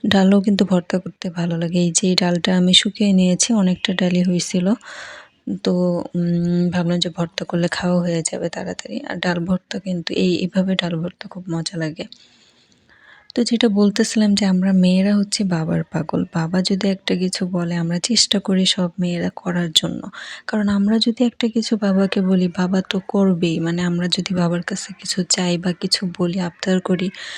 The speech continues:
বাবা সেটা পূরণ করবেই। তার সামর্থ্য থাকুক আর না থাকুক, সে,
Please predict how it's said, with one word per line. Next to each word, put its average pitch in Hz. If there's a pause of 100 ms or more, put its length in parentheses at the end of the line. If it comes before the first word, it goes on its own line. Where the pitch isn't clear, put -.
(220)
বাবা 208
সেটা 226
পূরণ 208
করবেই। 185
তার 180
সামর্থ্য 185
থাকুক 180
আর 185
না 175
থাকুক, 175
সে, 202